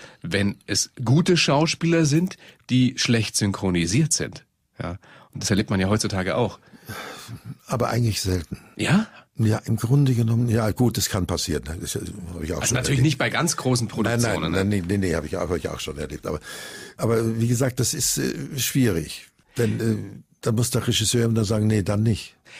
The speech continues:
Speaker 1: Ist eigentlich jeder große Schauspieler auch ein großer Synchronsprecher, ein großer Synchronschauspieler?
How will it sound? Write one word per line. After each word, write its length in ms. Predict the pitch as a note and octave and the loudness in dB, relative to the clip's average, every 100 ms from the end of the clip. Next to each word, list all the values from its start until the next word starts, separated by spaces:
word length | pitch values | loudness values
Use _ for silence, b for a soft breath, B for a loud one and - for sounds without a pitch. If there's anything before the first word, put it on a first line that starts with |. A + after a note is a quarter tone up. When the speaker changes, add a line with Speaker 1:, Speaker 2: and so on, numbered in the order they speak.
| B B | B B
Speaker 1:
Ist 220 | E3+ - | -2 0
eigentlich 340 | E3 F3 C3 A#2+ | 2 2 0 -2
jeder 520 | F#2+ B2 F3 F3 - _ _ _ A#2 | 2 2 4 2 0 _ _ _ -6
große 420 | - G#2+ D#3 B2 | 2 4 4 2
Schauspieler 720 | - D#2+ A#2 - C3 C#3+ D3+ | 2 0 0 -2 -2 0 0
auch 160 | A#2+ A#2+ | -2 -2
ein 400 | - G#2 G2 G#2 _ - | 0 0 0 -6 _ -12
großer 520 | - F#2+ B2+ C#3+ C3+ B2+ | -2 0 2 2 0 -2
Synchronsprecher, 920 | - A2 G2 F#2+ C#3 - - D3 E3+ | 0 0 2 2 2 -2 -4 -4 -2
ein 80 | - | -4
großer 280 | A2 A2 A#2+ | 0 0 2
Synchronschauspieler? 1040 | G#2 F#2 F#2+ - - A#2+ C#3 - D3 E3 | 0 0 0 0 0 -2 -2 -2 -4 -6